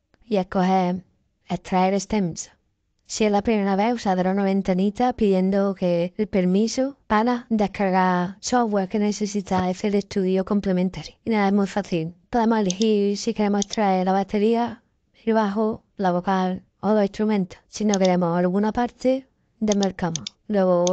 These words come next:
una opción para limitar el uso de la C P U para que no vaya al cien por cien por si quieres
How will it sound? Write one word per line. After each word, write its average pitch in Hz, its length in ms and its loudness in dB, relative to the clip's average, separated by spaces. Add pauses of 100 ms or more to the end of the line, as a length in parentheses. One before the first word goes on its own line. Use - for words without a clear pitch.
una 208 180 0
opción 208 240 0
para 185 220 0
limitar 185 440 0
el 185 60 -2
uso 190 160 -4
de 190 80 0
la 185 120 0
C 185 140 -6
P 190 160 0
U 262 120 -4
para 185 260 -2
que 170 600 0
no 214 200 2
vaya 190 300 2
al 185 80 -2
cien 196 240 -2
por 196 120 -4
cien 202 280 -2
por 208 100 -2
si 185 140 -6
quieres 175 580 0